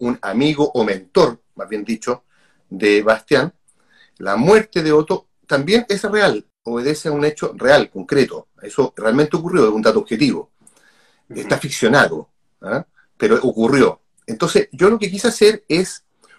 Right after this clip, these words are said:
Speaker 1: un contraste entre la educación que él había recibido de su abuelo, rigurosa, exigente, incluso violenta, eh, de lo que, de lo poco que le pudo aportar en los primeros años su abuela, sometida a este señor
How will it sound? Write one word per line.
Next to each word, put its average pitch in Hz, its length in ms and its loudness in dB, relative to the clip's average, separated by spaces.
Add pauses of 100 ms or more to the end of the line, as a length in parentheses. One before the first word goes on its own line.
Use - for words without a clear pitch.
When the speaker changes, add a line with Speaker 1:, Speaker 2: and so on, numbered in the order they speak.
(100)
Speaker 1:
un 165 160 0
contraste 151 840 -2
entre 175 460 0
la 120 120 2
educación 117 680 0
que 190 160 -2
él 196 80 2
había 175 260 2
recibido 127 680 -6 (160)
de - 200 -16
su - 140 2
abuelo, 135 460 4
rigurosa, 110 640 0
exigente, 117 760 -6 (120)
incluso 127 380 -4
violenta, 151 560 2 (800)
eh, 113 480 0
de 143 220 0
lo 147 140 4
que, 156 180 -2
de - 100 0
lo 170 160 2
poco 220 220 6
que 208 100 6
le 170 140 2
pudo 196 240 4
aportar 214 380 0
en 202 80 -2
los 175 100 -4
primeros 160 320 -4
años 165 180 -6
su - 120 -4
abuela, 131 480 -2
sometida 117 680 -2
a 117 60 -10
este 117 200 -14
señor 117 420 -4